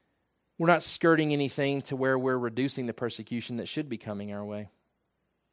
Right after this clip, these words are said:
And God, help us to, to live faithfully and realize that when living faithfully, oftentimes it brings persecution. God, I pray that you'd prepare our kids as they too may see it f-, in far different ways than we've ever seen it, that you would give us the resolve here in this church as parents,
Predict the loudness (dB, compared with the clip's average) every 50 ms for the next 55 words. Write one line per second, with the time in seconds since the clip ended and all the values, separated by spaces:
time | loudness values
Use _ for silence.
0 | _ _ _ _ _ _ _ _ _ _ _ _ _ _ _ _ _ _ _ _
1 | _ _ _ _ _ -20 -12 -6 -2 0 0 0 0 -2 -4 -2 -2 -4 -4 -4
2 | -4 -4 -4 -4 -4 -6 -6 -4 -2 -2 -2 -2 -2 -2 -2 -2 -2 -2 -6 -8
3 | -6 -6 -4 -4 -4 -6 -6 -10 _ _ _ _ _ _ _ 0 2 4 4 4
4 | 4 2 0 -2 -4 -4 -4 -2 0 0 0 0 -2 -4 -4 -8 -10 -6 -2 0
5 | 0 0 -2 -4 -6 -4 -2 0 0 0 -2 -4 -8 -6 -6 -6 -4 -6 -8 -8
6 | -8 -8 -8 -8 -8 -8 -8 -10 -10 -10 -14 -14 -14 -14 -14 -14 -16 -18 -20 -20
7 | _ _ _ _ _ _ _ _ _ _ _ _ _ _ _ _ _ _ _ _
8 | _ _ _ _ _ _ _ _ _ _ _ _ _ _ _ -10 -4 0 0 0
9 | 2 2 0 -2 -2 -4 -8 -8 -8 -4 0 2 4 6 6 4 4 0 -2 2
10 | 2 2 2 2 -2 -6 -6 -4 -2 -2 -2 -2 -2 -4 -6 -8 -6 -4 -4 -4
11 | -4 -4 -4 -4 -4 -4 -6 -10 -10 -8 -4 -4 -4 -4 -6 -8 -18 -20 _ -12
12 | -12 -12 -8 -2 0 0 0 0 -2 -6 -8 -8 -6 -4 -4 -4 -4 -6 -6 -6
13 | -6 -6 -6 -6 -6 -8 -10 -12 -12 -12 -12 -12 -12 -14 -14 -14 -12 -8 -6 -6
14 | -6 -6 -6 -4 -4 -2 -2 -2 -4 -4 -6 -8 -8 -8 -6 -2 0 2 4 4
15 | 2 0 -2 -4 -4 -4 -4 -4 -6 -8 -10 -10 -6 -2 -2 -2 -2 -2 -4 -6
16 | -8 -8 -8 -8 -6 -4 -2 -2 -2 -2 -4 -8 -14